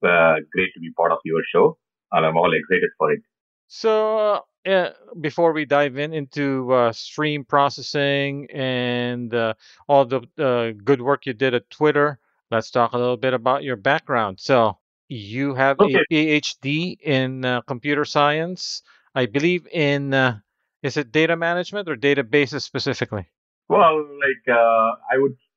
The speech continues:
Speaker 1: put it like a database is, uh, kind of a morphed into a more bigger picture of data management today. But, uh, our, uh, my, at least rather my P H D was, uh, more focused on, uh, databases and A P P systems, and, uh, with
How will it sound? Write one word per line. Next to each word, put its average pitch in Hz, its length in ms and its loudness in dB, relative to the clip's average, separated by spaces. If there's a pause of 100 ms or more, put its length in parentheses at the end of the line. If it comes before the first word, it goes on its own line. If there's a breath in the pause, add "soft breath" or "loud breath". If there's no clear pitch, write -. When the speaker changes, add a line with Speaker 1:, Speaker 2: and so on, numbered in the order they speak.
(160)
Speaker 1:
put 147 120 2
it 139 140 4
like 127 260 0
a 117 40 -2
database 117 500 -2
is, 123 140 -2 (180)
uh, 117 100 6 (160)
kind 185 220 0
of 165 160 4
a 127 100 4 (180)
morphed 117 380 2
into 113 320 -2
a 107 60 4
more 107 300 2
bigger 101 360 0
picture 101 320 2
of 95 140 4 (160)
data 95 240 2
management 101 500 -2
today. 143 260 4 (300)
But, 104 400 2
uh, 107 40 2
our, 101 340 2
uh, 101 460 0 (300)
my, 110 300 2
at 98 80 2
least 113 240 -4
rather 101 300 4
my 98 240 0
P 107 100 -6
H 104 160 0
D 110 60 -4
was, 98 440 4 (140)
uh, 85 360 0 (380)
more 107 320 4
focused 104 440 0
on, 90 360 0
uh, 85 380 0
databases 95 680 0
and 87 180 0
A 85 180 2
P 98 160 2
P 82 140 -4
systems, 76 480 -2 (120)
and, 80 360 0
uh, 80 400 2
with 90 120 0